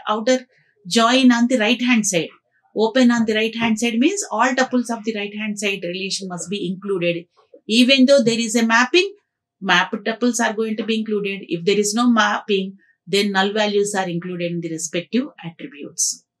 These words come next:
for which the data is not available. Full outer join means both sides data will be included even though there is no matching,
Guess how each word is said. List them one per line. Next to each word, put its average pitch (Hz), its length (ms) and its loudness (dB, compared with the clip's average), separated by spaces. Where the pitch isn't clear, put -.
for 208 180 2
which 226 220 -2
the 185 100 -2
data 175 300 -2
is 160 240 -4
not 151 240 -6
available. 123 440 -16
Full 320 240 10
outer 294 280 6
join 233 360 8
means 214 320 0
both 254 380 4
sides 277 400 2
data 214 340 2
will 196 180 -6
be 185 160 -2
included 180 440 -2
even 196 320 -2
though 214 80 -2
there 185 200 -2
is 180 160 -2
no 190 160 -6
matching, 165 540 -4